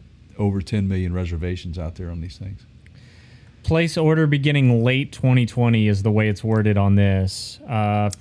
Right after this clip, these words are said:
Speaker 1: Yeah.
Speaker 2: production beginning spring twenty twenty-one, shipped beginning spring twenty twenty-one. Yeah, I don't,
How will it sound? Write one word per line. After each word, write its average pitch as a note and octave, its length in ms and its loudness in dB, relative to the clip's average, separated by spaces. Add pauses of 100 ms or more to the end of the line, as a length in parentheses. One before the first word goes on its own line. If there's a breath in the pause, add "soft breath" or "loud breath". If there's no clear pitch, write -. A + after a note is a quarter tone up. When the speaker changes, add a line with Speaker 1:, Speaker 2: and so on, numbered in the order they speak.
Speaker 1:
Yeah. F#2+ 140 -4
Speaker 2:
production C3 680 0
beginning A#2+ 400 0
spring A#2+ 340 0
twenty A2+ 320 0
twenty-one, A#2+ 960 0
shipped C3 420 -4
beginning A2+ 360 -2
spring A2 320 -2
twenty G#2+ 260 -4
twenty-one. G2+ 840 -2 (600 soft breath)
Yeah, G#2 180 -2
I G#2 40 -2
don't, G#2 240 -2